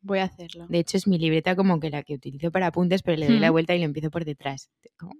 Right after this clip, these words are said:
Speaker 2: es secreto.
Speaker 1: <laughs>
Speaker 2: ¿Te acuerdas los bolis esos transparentes
Speaker 1: Sí.
Speaker 2: con los que se, con los que escribíamos?
Speaker 1: Y
Speaker 2: Y
Speaker 1: que
Speaker 2: la
Speaker 1: tenía
Speaker 2: luz
Speaker 1: la luz.
Speaker 2: morada. Sí.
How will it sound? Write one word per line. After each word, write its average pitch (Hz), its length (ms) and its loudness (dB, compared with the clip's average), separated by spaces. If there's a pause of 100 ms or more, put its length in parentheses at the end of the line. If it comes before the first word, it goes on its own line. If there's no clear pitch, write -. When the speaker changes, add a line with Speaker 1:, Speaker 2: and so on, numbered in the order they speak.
Speaker 2:
es - 140 -18
secreto. 160 460 -6
Speaker 1:
<laughs> 254 540 2
Speaker 2:
¿Te 226 60 10
acuerdas 208 240 8
los 294 160 8
bolis 294 240 8
esos 262 220 0
transparentes 262 540 10
Speaker 1:
Sí. 381 60 10
Speaker 2:
con 247 80 12
los 233 100 10
que - 80 12
se, 226 280 6
con 214 100 6
los 190 120 6
que - 120 0
escribíamos? 185 500 2
Speaker 1:
Y - 60 -14
Speaker 2:
Y - 40 -8
Speaker 1:
que 202 60 2
Speaker 2:
la 185 100 8
Speaker 1:
tenía 190 120 6
Speaker 2:
luz 202 80 4
Speaker 1:
la 208 120 2
luz. - 100 6
Speaker 2:
morada. 180 420 2 (160)
Sí. 185 320 -2